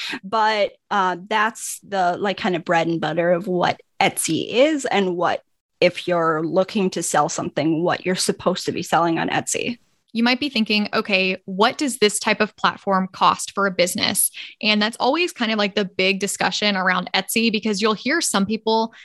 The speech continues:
Speaker 2: say, like, "Etsy takes so much in fees." And, you know, Etsy does take a lot in fees, I guess, but at the same time, like, running your own website, you still have a lot of costs associated.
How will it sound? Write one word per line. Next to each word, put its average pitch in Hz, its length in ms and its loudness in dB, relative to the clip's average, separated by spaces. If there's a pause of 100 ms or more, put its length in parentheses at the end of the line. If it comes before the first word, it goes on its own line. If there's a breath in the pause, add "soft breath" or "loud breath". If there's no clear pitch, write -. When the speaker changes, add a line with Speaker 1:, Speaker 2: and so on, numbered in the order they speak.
Speaker 2:
say, 202 240 2
like, 185 260 -2
"Etsy 277 320 0
takes 262 260 -2
so 254 140 -2
much 240 220 0
in 226 100 0
fees." 185 500 -2 (360 loud breath)
And, 208 440 0 (380)
you 240 100 4
know, 196 100 0
Etsy 233 480 -2
does 202 320 0
take 220 200 -2
a 208 60 2
lot 185 300 0
in 196 160 2
fees, 240 560 0
I 202 80 0
guess, 196 400 0
but 214 240 2
at 214 100 0
the 208 80 -10
same 220 300 0
time, 196 440 -2 (220 soft breath)
like, 208 140 2
running 202 280 0
your 220 140 0
own 208 160 0
website, 214 680 -2 (180)
you 214 120 4
still 202 460 0
have 190 560 -2
a 202 100 0
lot 190 300 2
of - 140 -2
costs 196 480 -2
associated. 240 880 0